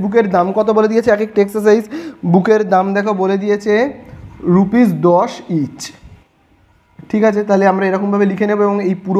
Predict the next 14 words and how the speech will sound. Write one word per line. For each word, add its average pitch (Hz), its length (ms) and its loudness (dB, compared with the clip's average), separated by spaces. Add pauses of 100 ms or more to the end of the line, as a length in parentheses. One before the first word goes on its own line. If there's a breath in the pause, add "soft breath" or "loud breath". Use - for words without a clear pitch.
(100)
অংশটাকে 202 420 -6
কী 196 140 -10
করবো 214 260 2
বলো 220 180 2
তো? 226 100 0
আমরা 220 160 2 (600 loud breath)
bracket 180 420 2
করে 151 160 -6
নেব। 143 180 -6
তাহলে 202 180 0
দেখো 214 140 0 (120)
পঞ্চাশ 196 460 0 (500 loud breath)
piece 240 220 0 (200)
exercise 226 400 0